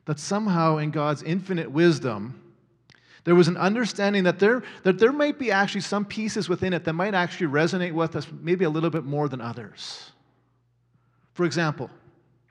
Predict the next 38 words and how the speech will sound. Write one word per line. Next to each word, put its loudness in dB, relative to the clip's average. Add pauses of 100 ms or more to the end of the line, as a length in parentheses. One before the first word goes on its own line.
(1000)
some -2
people 0
may 0 (180)
read 2
the 4
genealogies. 0 (1400)
Most 0
of 2
us 4
just 2
gloss 2
over 0
that, -8
right? -4 (960)
So-and-so -4
begat -2
this -4
person, -6
and -8
that -4
person -4
begat -4
that -6
person, -10
and -12
you -8
just -6
wish -10
that -12
you -12
could -12
be -10
getting -6
on -6
with -10
the -14
rest -8
of -14